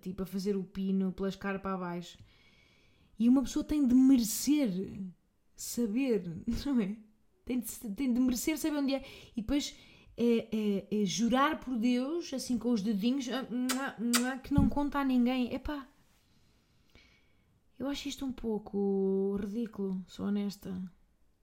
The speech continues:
Porque os critérios são, eh, são bastante irracionais. É tipo, gosto desta pessoa, um, não é? Portanto, co-, o suficiente para lhe contar. Segundo, ela vai contar a alguém.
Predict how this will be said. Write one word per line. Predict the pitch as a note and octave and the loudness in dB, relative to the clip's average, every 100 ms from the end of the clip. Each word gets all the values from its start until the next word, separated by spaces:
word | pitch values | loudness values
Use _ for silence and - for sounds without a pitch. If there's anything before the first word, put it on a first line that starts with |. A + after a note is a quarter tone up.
| _ _ _ _ _ | _ _ _ _ _
Porque | - A#3 | -12 -8
os | G3+ | -2
critérios | C#4 C#4+ D4 E4 E4+ | 0 2 2 2 -4
são, | - F4+ F#4+ F#4 A3 | -2 -2 -2 -4 -6
eh, | C3+ G#3+ G3+ G3 F#3 D#3 - - - - _ _ - - - C3+ D#3 | -2 0 2 0 -2 -8 -16 -20 -20 -20 _ _ -20 -20 -18 -12 -6
são | - G3+ G3 F#3+ F3+ - | -2 2 2 0 -4 -8
bastante | F3+ G3+ G#3 G#3+ | -4 -2 -2 0
irracionais. | G#3+ G3+ A#3+ C4+ | 0 0 0 2
É | C4+ | 0
tipo, | G3 | 0
gosto | F3+ G#3+ B3 | 2 2 2
desta | B3+ B3 A3+ | -2 -2 -4
pessoa, | - C4+ D4 G4 - _ | -4 -4 -2 -2 -4 _
um, | G#3 A3 C4+ - | -6 -2 -4 -4
não | F#3 | -4
é? | G3 D#4+ - _ _ - | -4 -6 -12 _ _ -10
Portanto, | F3+ E3+ | -8 -6
co-, | F#3+ E3+ - _ _ - F3+ | -6 -6 -10 _ _ -16 -10
o | |
suficiente | - G#3+ A#3 A3 | -6 -4 0 0
para | G#3+ | 0
lhe | G#3+ | -2
contar. | G#3 G3 F#3+ F#3+ B3+ - _ _ _ _ _ _ _ _ - | 0 -2 -2 -8 -10 -18 _ _ _ _ _ _ _ _ -20
Segundo, | - - A#3 C4+ G3+ F3 G3 _ _ - | -12 -6 -2 0 0 -2 -8 _ _ -6
ela | A3 G#3+ G3+ | 0 4 4
vai | A3 G#3+ | 2 -2
contar | G#3 G#3+ G3+ | -2 -2 0
a | |
alguém. | G3 F#3 F#3+ A3 | 0 -2 -2 -2